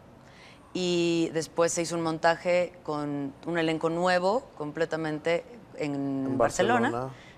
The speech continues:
Speaker 1: y ese lo dirigí yo.
Speaker 2: Oye, eh,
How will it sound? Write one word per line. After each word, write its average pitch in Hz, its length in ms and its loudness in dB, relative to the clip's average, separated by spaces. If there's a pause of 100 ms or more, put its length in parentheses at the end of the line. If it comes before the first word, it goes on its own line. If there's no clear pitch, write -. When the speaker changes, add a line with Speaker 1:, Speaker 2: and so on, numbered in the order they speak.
Speaker 1:
y 151 100 0
ese 147 260 -2
lo 143 120 0
dirigí 139 360 -4
yo. 131 120 -4 (560)
Speaker 2:
Oye, 139 520 4
eh, 127 680 4